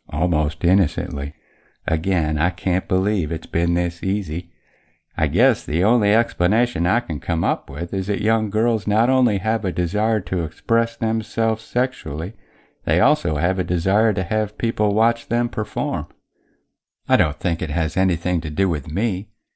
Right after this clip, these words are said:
even though I'd consider myself a good-looking guy who does the best he can to stay in shape.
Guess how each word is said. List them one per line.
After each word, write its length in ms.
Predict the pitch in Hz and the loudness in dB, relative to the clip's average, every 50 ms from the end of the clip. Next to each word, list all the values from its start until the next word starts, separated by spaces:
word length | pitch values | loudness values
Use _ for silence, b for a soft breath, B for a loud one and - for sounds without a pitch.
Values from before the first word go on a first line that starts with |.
| _ _ _ | _ _ _
even 300 | - 110 95 85 87 82 | 0 2 2 2 2 0
though 180 | 80 82 82 73 | 0 0 0 0
I'd 260 | 71 82 85 85 - | 0 -2 -2 -2 -4
consider 460 | - 87 73 78 - - 92 85 78 | -6 -8 -8 -6 -4 -4 -2 -2 -2
myself 580 | 76 78 80 80 80 80 - - 85 80 82 - | -2 -2 -2 -2 -4 -4 -2 -2 -2 -2 -2 -4
a 60 | 73 | -8
good-looking 680 | 76 78 95 95 82 - 78 87 90 82 - 76 67 67 | -6 -4 -2 -2 -2 -4 -4 -4 -4 -4 -4 -6 -6 -6
guy 340 | 71 85 87 90 92 90 82 | -4 -2 0 0 0 -2 -2
who 180 | 71 80 82 78 | -2 -4 -4 -4
does 320 | - - 92 90 85 - | -2 0 0 0 -2 -4
the 120 | - - | -8 -12
best 340 | 78 - 92 92 82 - - | -6 -2 -2 -2 -2 -2 -4
he 160 | - 90 76 | -4 -4 -4
can 340 | - - - 95 92 92 85 | -4 -4 -2 -2 0 -2 -2
to 80 | 76 80 | -4 -8
stay 360 | - - - 92 92 92 82 | -10 -6 -4 -2 -2 -2 -2
in 80 | 78 76 | -4 -8
shape. 500 | - - - 92 101 101 87 80 - | -10 -8 -6 -4 -4 -4 -6 -8 -12